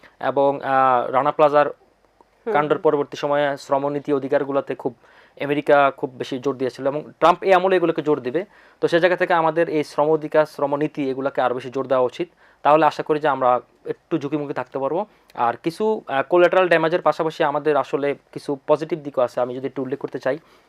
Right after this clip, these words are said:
Speaker 1: তাহলে আপনি দেখবেন যে ইন্দো প্যাসিফিক স্ট্র্যাটেজি জোন, কোয়াড এবং বার্মা অ্যাক্ট,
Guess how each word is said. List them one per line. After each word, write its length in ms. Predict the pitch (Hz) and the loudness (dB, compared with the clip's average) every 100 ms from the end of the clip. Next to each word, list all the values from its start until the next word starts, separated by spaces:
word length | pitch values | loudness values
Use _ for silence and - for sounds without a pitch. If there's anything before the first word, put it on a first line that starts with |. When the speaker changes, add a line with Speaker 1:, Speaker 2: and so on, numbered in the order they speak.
| _ - | _ -2
Speaker 1:
তাহলে 160 | 147 | 2
আপনি 140 | 160 160 | 2 0
দেখবেন 320 | 156 156 160 | -2 0 0
যে 340 | 147 147 147 - | 4 4 4 0
ইন্দো 200 | 160 151 | -4 -2
প্যাসিফিক 360 | 151 151 151 | -2 -2 -6
স্ট্র্যাটেজি 380 | - 139 139 127 127 | -4 -4 -4 -8 -6
জোন, 200 | 135 127 | -6 -6
কোয়াড 420 | - 147 139 135 127 | 2 6 6 4 0
এবং 200 | 127 120 | -4 0
বার্মা 280 | 131 147 | 0 0
অ্যাক্ট, 280 | 139 135 _ | -2 -4 _